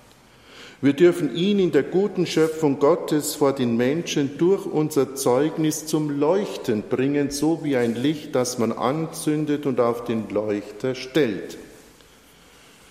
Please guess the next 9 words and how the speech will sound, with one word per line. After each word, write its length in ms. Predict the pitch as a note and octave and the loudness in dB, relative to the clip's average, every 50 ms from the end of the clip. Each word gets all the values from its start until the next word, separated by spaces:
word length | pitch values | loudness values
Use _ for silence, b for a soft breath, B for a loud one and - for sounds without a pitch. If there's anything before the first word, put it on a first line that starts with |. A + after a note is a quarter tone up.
| B B B - | B B B -2
Das 200 | - A#2+ - - | -2 0 0 0
kann 400 | - F3 G3+ G#3 G3+ D#3+ - - | 2 2 2 4 2 0 0 0
in 140 | B2 B2 | 0 2
der 180 | A#2 A#2 G#2+ A2+ | 2 2 0 0
Tat 380 | - - B2 A#2+ A#2+ B2 A#2+ A#2 | 0 2 2 4 4 2 2 0
auch 260 | A#2+ A2+ - - - | 0 0 -2 -2 0
anstrengend 840 | A2+ A2 A2+ A2+ A#2 A#2 - - - B2+ C3 C3 C3+ C3+ C3+ C3 C3+ | 2 2 2 2 0 -2 -4 -4 -2 0 0 2 2 2 0 0 -2
und 180 | C#3+ C#3 - - | -2 -4 -2 -2
herausfordernd 1200 | C#3 C#3 C3+ C3 C3 B2+ C3+ D3+ D#3 - - - - - A#2 A2 G#2+ - A2+ G#2+ G#2 F#2+ - | 0 0 2 4 4 4 4 2 2 -2 -6 -6 -2 0 0 0 2 0 -2 -2 -2 -4 -8